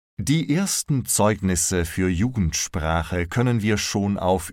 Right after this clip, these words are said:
über fünfhundert Jahren zurückverfolgen. In den ersten Jahrhunderten sehen wir hauptsächlich Beweise für die Sprache der Studenten. Sie haben früh angefangen,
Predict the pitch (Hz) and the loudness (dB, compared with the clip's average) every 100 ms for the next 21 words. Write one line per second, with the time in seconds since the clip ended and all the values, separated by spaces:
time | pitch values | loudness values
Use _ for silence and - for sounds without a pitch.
0 | - 143 127 123 - - 107 104 98 92 | -6 -4 -2 -2 -4 -2 0 0 -2 0
1 | 85 80 82 76 80 80 80 80 - 110 | -2 -2 -2 0 0 0 -2 -2 0 0
2 | 117 - - 90 85 76 76 78 80 - | 0 -2 -4 -4 -2 -4 -6 -10 -12 -16
3 | _ _ _ _ _ _ _ 143 135 123 | _ _ _ _ _ _ _ 2 4 4
4 | 123 - 170 185 - 131 104 82 78 107 | 2 0 -2 -2 -6 -2 0 0 0 0
5 | 131 110 104 98 90 - _ _ - 98 | 2 0 0 0 0 -2 _ _ -4 0
6 | 123 147 120 120 110 98 120 - - 95 | 2 2 0 0 0 -2 -4 -4 -2 -2
7 | 85 - 85 82 - 87 82 82 113 107 | -2 -4 -6 -6 -2 -2 2 2 2 0
8 | 98 90 82 - 85 80 73 - - 76 | 0 0 0 -4 -4 -4 -6 -8 -6 -4
9 | 87 85 85 87 80 - 107 120 135 - | -2 -4 -4 -2 -4 -4 -2 0 0 -4
10 | 92 80 - _ _ _ _ _ _ _ | -6 -6 -8 _ _ _ _ _ _ _
11 | - 110 143 147 139 127 - 170 175 - | -4 0 2 2 0 -4 -2 0 0 0
12 | 104 101 85 - 85 82 80 | 0 0 -2 0 0 0 -2